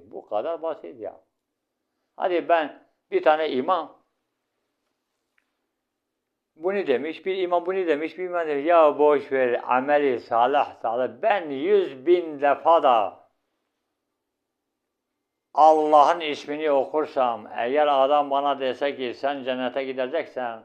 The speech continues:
ben o adamın deyimiyle okursam cennete gideceğim diye bir mana yok.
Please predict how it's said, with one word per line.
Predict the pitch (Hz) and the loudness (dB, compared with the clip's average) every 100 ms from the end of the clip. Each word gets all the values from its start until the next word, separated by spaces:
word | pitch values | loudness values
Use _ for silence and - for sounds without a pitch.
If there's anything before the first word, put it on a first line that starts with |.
| _ _ _ _ | _ _ _ _
ben | 135 147 143 | -2 -2 -4
o | 147 147 | -2 0
adamın | 139 135 131 147 139 | 0 0 -2 -4 -10
deyimiyle | 123 123 127 156 143 131 | -6 -4 -6 -8 -6 -4
okursam | 120 113 - 123 - 160 123 107 | -4 -4 -6 -8 -4 -4 -4 -10
cennete | 113 120 123 117 135 131 | -10 -10 -8 -8 -6 -6
gideceğim | 120 117 113 127 113 | -6 -6 -6 -8 -6
diye | 117 117 | -8 -6
bir | 117 113 107 | -6 -8 -10
mana | 98 113 113 | -12 -8 -4
yok. | 120 156 135 | 2 4 4